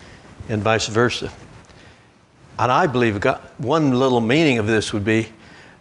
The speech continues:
when you come into church, you're not supposed to leave the way you came. <laughs> You're not supposed to leave still in your bondage. You're supposed to leave,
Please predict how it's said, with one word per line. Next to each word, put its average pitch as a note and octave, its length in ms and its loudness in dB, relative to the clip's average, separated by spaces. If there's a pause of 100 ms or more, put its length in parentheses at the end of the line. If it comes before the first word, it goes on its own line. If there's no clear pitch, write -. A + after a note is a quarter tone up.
(540)
when A#2+ 180 -4
you A2 100 0
come C3+ 220 2
into C3+ 220 4
church, A2 320 -2
you're A2+ 80 -4
not A2+ 160 -2
supposed - 300 -4
to A#2 80 -2
leave A2+ 300 0
the G#2 80 0
way G2+ 140 0
you G2+ 140 -4
came. - 300 -6
<laughs> - 40 -12 (920)
You're C3+ 120 -2
not C#3 180 2
supposed C#3+ 260 0
to B2 80 4
leave B2+ 540 2
still - 720 0
in B2 140 4
your A2+ 120 4
bondage. G#2 520 2
You're A2 100 2
supposed - 360 0
to A#2+ 60 2
leave, A2 440 4